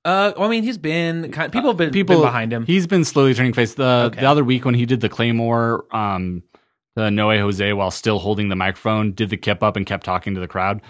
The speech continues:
Speaker 2: That was his face turn.
Speaker 3: Okay,
Speaker 2: Because
Speaker 3: okay.
Speaker 2: even though that wasn't, like, a direct face turn, that's
Speaker 1: Uh,
Speaker 2: like, uh, you don't let someone do something that cool and
Speaker 1: Yeah.
Speaker 2: be a heel.
Speaker 1: Well, that's the thing. It's like, well, it,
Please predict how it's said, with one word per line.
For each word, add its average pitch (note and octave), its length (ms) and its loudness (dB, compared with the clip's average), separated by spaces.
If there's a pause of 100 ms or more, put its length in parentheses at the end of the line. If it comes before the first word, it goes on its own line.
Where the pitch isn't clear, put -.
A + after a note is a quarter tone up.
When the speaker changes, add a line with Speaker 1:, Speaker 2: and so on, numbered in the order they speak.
(460)
Speaker 2:
That B2 240 4
was A2+ 180 2
his F2+ 100 -8
face D#2 220 -10
turn. - 360 -12
Speaker 3:
Okay, C3 340 -2
Speaker 2:
Because C3 300 4
Speaker 3:
okay. C#3 80 -8
Speaker 2:
even E3+ 240 4
though C#3 200 4
that A2+ 240 0
wasn't, G#2+ 320 -2
like, F#2 320 -6 (720)
a A2 60 -2
direct G2 380 -2
face B2 260 0
turn, C#3+ 360 -2 (140)
that's A2 280 4
Speaker 1:
Uh, - 20 0
Speaker 2:
like, G2 340 0 (440)
uh, F#2+ 380 0 (340)
you B2 360 -6
don't C3+ 460 2
let A#2+ 300 2
someone A2 260 0
do G2+ 160 -4
something G2 320 -4
that F2 240 -2
cool E2 560 -10 (200)
and - 60 -4
Speaker 1:
Yeah. D#3+ 200 2
Speaker 2:
be F2+ 80 -2
a E2 60 -4
heel. F2 280 -8 (180)
Speaker 1:
Well, C#4 140 4
that's C4+ 140 2
the C4+ 80 -6
thing. C#4+ 200 0
It's C4 120 -2
like, B3 240 0
well, G#3+ 220 -8 (340)
it, C#3 120 -16